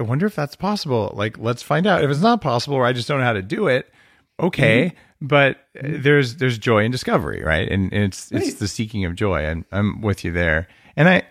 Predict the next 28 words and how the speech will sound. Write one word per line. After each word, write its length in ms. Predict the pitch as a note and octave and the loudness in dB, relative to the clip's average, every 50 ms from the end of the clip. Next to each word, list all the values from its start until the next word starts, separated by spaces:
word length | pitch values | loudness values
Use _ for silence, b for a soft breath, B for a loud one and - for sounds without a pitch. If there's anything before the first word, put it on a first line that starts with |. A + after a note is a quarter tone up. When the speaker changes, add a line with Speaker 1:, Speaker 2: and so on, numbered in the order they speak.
| _ - | _ 2
Speaker 1:
I 100 | D#3 G3+ B3 | 2 4 4
admire 320 | G#3+ E3+ D#3 G3 A#3 G#3 | 4 4 4 4 4 4
what 100 | B2 F2+ | 2 2
you're 80 | C#2 F#2+ | 0 0
saying, 400 | - - C3 A#2 F#2+ E2 - - - - - - | 0 2 2 2 2 0 -4 -8 -10 -12 -8 -4
which 200 | G2 G#2+ - - | -4 -4 -2 -2
is 140 | G#2 F#2+ G2+ | -4 -2 0
that, 280 | G#2 F#2+ F2+ D#2+ - | 0 0 0 0 -2
you 80 | - F#2+ | -4 -2
know, 200 | F#2 F2 E2+ F2+ - _ | -2 -2 -2 -4 -6 _
I'd, 140 | - G2 F#2+ - - | -10 -10 -10 -8 -6
I'd 120 | G2+ G2+ G2+ | -4 0 2
rather 200 | A2 A2+ A2 A2 | 2 4 4 4
not 200 | A2+ G#2+ G2+ G#2 | 2 2 2 2
do 140 | G#2 G#2 | 2 2
it, 160 | A2 A2+ - - | 2 2 2 0
but 260 | - G2 F#2 F2+ - _ | 0 0 0 0 -4 _
y-, 200 | - - F#2+ F2+ - | -14 -12 -12 -12 -12
you 160 | - G#2+ G#2 | -10 -8 -8
sound 240 | G2 - - G#2 G2 F2+ | -8 -4 -2 -2 0 0
like 180 | F2+ F2 - - | -2 -4 -4 -4
you're 240 | E2+ E2+ E2 D#2 - | -2 -2 -2 -2 0
at 200 | E2+ E2 - - | -2 -2 -2 -4
peace 300 | - - D#2 D#2+ - - | -8 -8 -8 -8 -6 -8
if 60 | F#2 | -8
it 60 | E2+ E2 | -8 -6
happens. 400 | E2+ D2+ D#2+ - A#2+ C3+ B2 A2 | -4 -4 -4 -4 -4 -4 -2 -2
And, 160 | G#2+ G#2+ | -2 -2